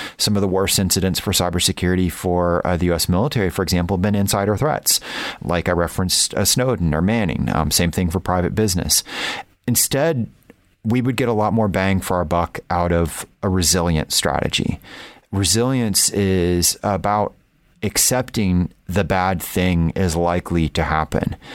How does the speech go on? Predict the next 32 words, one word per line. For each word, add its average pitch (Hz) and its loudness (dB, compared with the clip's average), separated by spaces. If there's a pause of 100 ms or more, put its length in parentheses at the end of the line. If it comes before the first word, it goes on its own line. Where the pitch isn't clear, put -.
(140)
that 98 -2
the 110 0
bad 98 0
guy 87 2
is 80 2
likely 87 0
to - -2
get 82 0
inside 78 0
your 82 2
network. - -2
They 95 0
might 92 2
already 92 0
be 92 2
inside 76 0
your 78 0
network. - -2 (520)
And 180 0 (120)
instead, 113 0
it's 92 0
about 92 0
focusing 98 0
on 87 2 (240)
powering 113 0
through 107 -2 (400)
that 87 0
bad 90 0
day, 82 0
that 87 0
bad 85 0
thing. 76 -2